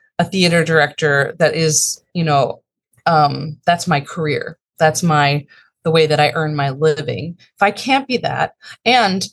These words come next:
I can't be a theater professor necessarily, um, living in the area that I'm in with the family that I have, um, you know, I, under those circumstances,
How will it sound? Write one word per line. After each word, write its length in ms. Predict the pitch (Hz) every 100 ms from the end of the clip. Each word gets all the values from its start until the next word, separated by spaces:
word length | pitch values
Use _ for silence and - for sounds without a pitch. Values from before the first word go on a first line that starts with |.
| _ -
I 60 |
can't 340 | 180 240 233 233
be 120 | 220
a 60 | 180
theater 340 | 220 220 202
professor 840 | - 180 - 175 - 170 156 156 - _ _ _ -
necessarily, 1120 | 196 180 175 - 185 170 156 151 147 143 139 -
um, 360 | - 156 147 156
living 260 | 190 190 180
in 100 | 170
the 100 | -
area 280 | 160 160 156
that 140 | 151
I'm 200 | 147 151
in 400 | - 214 208 202 196 _ _
with 140 | 180 180
the 80 | 170
family 540 | 220 202 196 180 175
that 120 | 170
I 100 | 156
have, 420 | 185 208 196 180 180 _ - - 180
um, 320 | 160 151 151
you 100 | 180
know, 80 | 165
I, 160 | - - _ _ - - - _ _ - -
under 220 | 214 196
those 260 | 190 185 -
circumstances, 1080 | 202 180 170 165 147 151 156 160 180 -